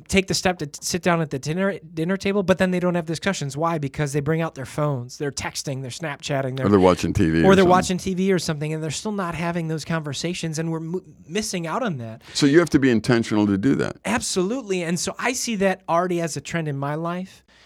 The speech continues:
Speaker 1: you know, eh, with the people around me, and, and I'm at the point where I can acknowledge it, and so now I need to be the one that's intentional to change that and set the tone for my sons going forward, because it has to change somewhere.
Speaker 2: Yep.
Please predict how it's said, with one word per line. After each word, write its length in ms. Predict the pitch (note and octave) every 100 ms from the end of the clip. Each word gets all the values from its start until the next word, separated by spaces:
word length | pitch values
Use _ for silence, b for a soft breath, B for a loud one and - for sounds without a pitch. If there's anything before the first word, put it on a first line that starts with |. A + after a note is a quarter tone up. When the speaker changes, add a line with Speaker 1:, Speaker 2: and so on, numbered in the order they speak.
| b
Speaker 1:
you 160 | D#3+ D#3+
know, 260 | D3+ D3+ -
eh, 120 | - - A#2
with 220 | D3+ E3+
the 80 | D#3
people 260 | F3+ E3
around 360 | D3 C3+ E3+ G3
me, 100 | D3
and, 120 | C#3 -
and 160 | D3 A#2 - _ _ _ -
I'm 240 | F3 A#3
at 120 | G#3+
the 80 | F3
point 240 | - E3 D3+
where 120 | D3+
I 60 |
can 160 | D#3 D#3
acknowledge 540 | C3+ C3 B2+ D#3+ F3+
it, 100 | G3
and 180 | D#3+ C#3
so 120 | B2+
now 400 | C3+ C#3 F3 F3+ -
I 280 | C3 F#3+ A#3
need 220 | G#3+ D#3
to 100 | D3
be 140 | C#3+
the 100 | C#3
one 220 | C3+ C3+
that's 200 | C#3 C3+
intentional 560 | B2 A#2 C3+ - D#3 D#3+
to 140 | D3+
change 340 | C3+ - D3+ D3
that 140 | C#3
and 100 | A#2+
set 220 | - C#3+
the 80 | C#3+
tone 260 | - D3+ C#3+
for 180 | - B2+
my 260 | C3 F3+
sons 420 | F3 D3+ B2+ A#2+
going 240 | B2 B2+ A#2
forward, 420 | - C3 A#2 A2 B B B
because 280 | D#3+ E3+ D3
it 60 | D3+
has 300 | E3+ E3 -
to 100 | D3+
change 360 | - D3+ C3+
somewhere. 560 | - D3+ D#3 B2 A2+ B2 B B B
Speaker 2:
Yep. 140 | -